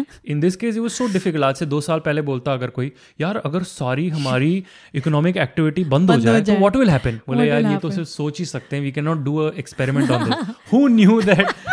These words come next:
Speaker 1: one day there will be
Speaker 2: सही
Speaker 1: a
Speaker 2: में।
Speaker 1: corona virus in which we'll have
Speaker 2: Massive
Speaker 1: to
Speaker 2: experiment।
Speaker 1: st-, almost, like, put the whole earth to stand
Speaker 2: Exactly,
Speaker 1: still, like, flights
Speaker 2: exactly।
Speaker 1: बंद हो गई, ships बंद हो गई,
Speaker 2: Exactly।
Speaker 1: गाड़ियाँ बंद हो गई,
Speaker 2: And I
Speaker 1: so
Speaker 2: can bet you, like, I've not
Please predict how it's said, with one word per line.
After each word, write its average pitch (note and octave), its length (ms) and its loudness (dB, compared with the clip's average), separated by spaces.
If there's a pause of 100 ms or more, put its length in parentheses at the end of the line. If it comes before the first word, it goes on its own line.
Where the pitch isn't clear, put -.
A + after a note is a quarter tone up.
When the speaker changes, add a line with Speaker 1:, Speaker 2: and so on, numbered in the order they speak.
(280)
Speaker 1:
one D#3+ 300 -2
day E3+ 200 -2
there D#3+ 160 -2
will - 120 -4
be - 60 2
Speaker 2:
सही - 0 -
Speaker 1:
a - 40 -4
Speaker 2:
में। A#3+ 120 0
Speaker 1:
corona D#3+ 240 0
virus D#3 300 -2
in D#3 60 -4
which D#3 140 -2
we'll C#4 200 4
have F3 120 0
Speaker 2:
Massive D#4 100 4
Speaker 1:
to C4 140 2
Speaker 2:
experiment। G#3+ 360 0
Speaker 1:
st-, G3 40 2
almost, G3+ 300 -2
like, G3 140 -4 (360)
put E3 100 -6
the E3+ 440 -14
whole D3+ 460 -8
earth C#3+ 400 -6
to - 360 -8
stand D3 220 0
Speaker 2:
Exactly, C3+ 200 0
Speaker 1:
still, G#3+ 180 -2
like, A3+ 140 -6
flights G#3 240 -4
Speaker 2:
exactly। A#3+ 220 0
Speaker 1:
बंद B2+ 200 -2
हो B2+ 80 -4
गई, C3 160 -4
ships C3 320 -10
बंद C3+ 180 -6
हो B2 100 -6
गई, B2+ 220 -8
Speaker 2:
Exactly। A3+ 540 -4
Speaker 1:
गाड़ियाँ B2+ 320 0
बंद B2 200 -4
हो A2 80 -10
गई, A#2 120 -10
Speaker 2:
And C4+ 100 2
I D#4 100 4
Speaker 1:
so E4 60 -4
Speaker 2:
can D4 160 0
bet B3+ 200 2
you, D4+ 100 0
like, G#3 200 0
I've G#3 180 0
not B3+ 120 2